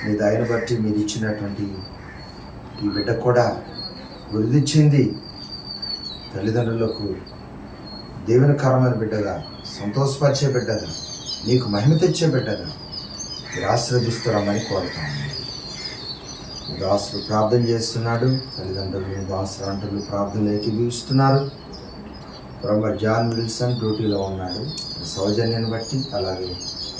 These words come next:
వారి ఇరువురు ప్రేమించి ఇచ్చిన వారి కుమారుడు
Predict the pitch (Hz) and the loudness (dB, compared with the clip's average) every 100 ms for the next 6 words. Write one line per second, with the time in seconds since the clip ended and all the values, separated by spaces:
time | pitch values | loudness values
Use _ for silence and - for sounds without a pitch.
0 | - 90 107 135 160 180 156 151 151 156 | -8 0 8 12 12 12 12 8 8 8
1 | 139 131 - 113 104 - - - - - | 6 0 -4 -4 -4 -6 -10 -14 -14 -14
2 | - - 95 120 117 107 107 90 | -10 -8 -2 2 4 6 4 0